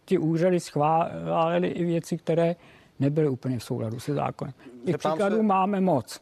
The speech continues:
Speaker 2: Ano. Zeptám se
Speaker 1: Ano.
Speaker 2: na takové základní srovnání. Mě zajímá Česká republika versus, eh, západní Evropa. V západní Evropě určitě maj-, měli náskok, eh,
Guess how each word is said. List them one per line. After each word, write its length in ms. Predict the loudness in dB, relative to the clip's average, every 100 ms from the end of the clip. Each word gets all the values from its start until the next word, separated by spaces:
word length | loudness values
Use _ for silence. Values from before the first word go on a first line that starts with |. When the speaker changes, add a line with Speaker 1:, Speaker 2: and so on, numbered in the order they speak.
| -12
Speaker 2:
Ano. 180 | -10 -12 _
Zeptám 240 | -4 -2 0
se 160 | -2
Speaker 1:
Ano. 80 | -2
Speaker 2:
na 80 | -4
takové 200 | 0 0
základní 360 | 0 0 -4 -2
srovnání. 440 | -2 0 0 -2
Mě 120 | -2
zajímá 360 | -2 0 -2 -4
Česká 300 | -6 -4 -2
republika 420 | -2 -4 -2 -2
versus, 420 | 0 -2 -6 -6 -6
eh, 60 |
západní 400 | -2 -2 -2 -4
Evropa. 280 | -2 -4 -6
V 300 | -12 -18 -6
západní 300 | -4 -2 0
Evropě 260 | 0 0 -2
určitě 440 | -4 -2 -2 0
maj-, 320 | 0 0 -2 -2
měli 260 | 0 0
náskok, 420 | 0 -2 -6 -18 -20
eh, 400 | -20 -20 -10